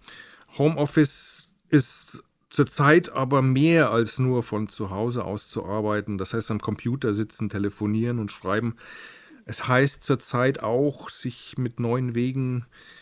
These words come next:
der, ähm, Kommunikation auseinanderzusetzen und sich langfristig drauf einzustellen. Also das anzunehmen und nicht mehr als Ausnahme, sondern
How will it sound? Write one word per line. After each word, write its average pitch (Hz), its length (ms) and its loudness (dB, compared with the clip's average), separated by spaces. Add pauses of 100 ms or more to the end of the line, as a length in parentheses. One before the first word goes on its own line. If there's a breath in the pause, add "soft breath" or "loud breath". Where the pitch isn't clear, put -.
(200 loud breath)
der, 104 360 4
ähm, 104 400 -4
Kommunikation 123 680 0
auseinanderzusetzen 92 1000 -6
und 101 160 -6
sich - 200 -8
langfristig 110 680 -6
drauf - 300 -6
einzustellen. 110 720 -6 (460 loud breath)
Also 120 240 2 (320)
das 113 340 -2
anzunehmen 139 800 2 (720 soft breath)
und 123 160 4
nicht 135 180 0
mehr 120 160 2
als 101 160 0
Ausnahme, 131 680 4
sondern 117 580 0